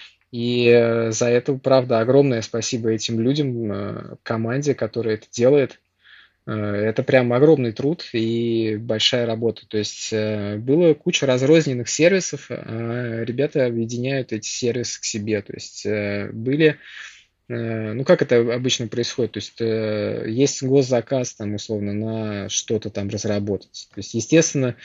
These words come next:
э, компания вряд ли обладает, э, экспертизой, э,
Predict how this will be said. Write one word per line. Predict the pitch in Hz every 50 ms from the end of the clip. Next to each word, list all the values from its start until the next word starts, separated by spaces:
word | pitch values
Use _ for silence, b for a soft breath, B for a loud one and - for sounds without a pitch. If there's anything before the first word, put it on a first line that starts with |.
| B B B B B B B -
э, | 123 117 117 120 117 113 113 113 110
компания | - 127 120 120 - 139 143 147 147 139 127 123 123 120 117 113 110
вряд | 107 98 123 113 127 131 143 151 143 135
ли | 127
обладает, | 117 113 117 113 117 120 131 127 123 117 110 - - -
э, | 107 104 104 101 104 110
экспертизой, | - - - - 120 - - - 135 139 131 120 117 110 104 101 95
э, | 95 101 - 101 104 98 98 98 - -